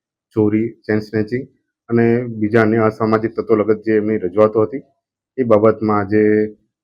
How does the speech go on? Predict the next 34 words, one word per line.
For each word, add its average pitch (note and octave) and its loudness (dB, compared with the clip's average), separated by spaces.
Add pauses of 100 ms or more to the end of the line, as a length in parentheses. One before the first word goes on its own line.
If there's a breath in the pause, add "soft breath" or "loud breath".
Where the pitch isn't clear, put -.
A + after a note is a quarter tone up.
અ, G#2+ -8 (640)
એક A2 -8
સંકલનનું G#2+ -2
મીટિંગ G#2 -2
કરવામાં A2+ -2
આવી A2+ 0
હતી, A2+ -14 (520)
જેમાં G#2+ 0
ખાસ G#2 0
કરીને A2 0 (100)
આ G#2+ -6
મીટિંગના G#2+ -2
અન્વયે A2 -2 (500)
જે G#2 0
માનનીય G#2 -2
એસ G2 -8
પી A2+ -6
સાહેબની G#2+ -6
ખાસ G2+ -6
સૂચના G#2 -12
છે C#3+ -16
અને G#2 -12
રેન્જ G2 -4
સાહેબની G#2 -10
સૂચના G#2+ -12
છે, A2+ -8
એ G#2+ -2
રીતે G2+ -4 (480)
ખાસ G#2 0
કરીને A2 -2
જે G#2+ -2
ભૂતકાળમાં A2 0
જે A2 0
અહીંયા, G#2+ -2